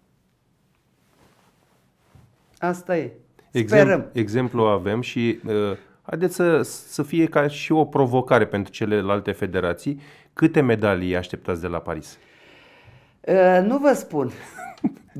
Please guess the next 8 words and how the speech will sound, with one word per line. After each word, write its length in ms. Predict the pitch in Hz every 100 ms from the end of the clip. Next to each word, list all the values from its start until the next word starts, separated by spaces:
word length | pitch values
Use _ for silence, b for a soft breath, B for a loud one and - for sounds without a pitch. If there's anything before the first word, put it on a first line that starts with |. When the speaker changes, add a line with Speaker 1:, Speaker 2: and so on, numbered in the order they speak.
| 143
Speaker 1:
dar 120 | 202
aștept 340 | 208 190 254
multe. 480 | 226 226 185 - 95 - B B
Speaker 2:
Probabil 400 | - 117 123 127
ceilalți 560 | 120 135 123 127 123 147
Speaker 1:
Măcar 420 | 127 117 123 220 226
Speaker 2:
gând- 80 |
Speaker 1:
pe 320 | 226 208 185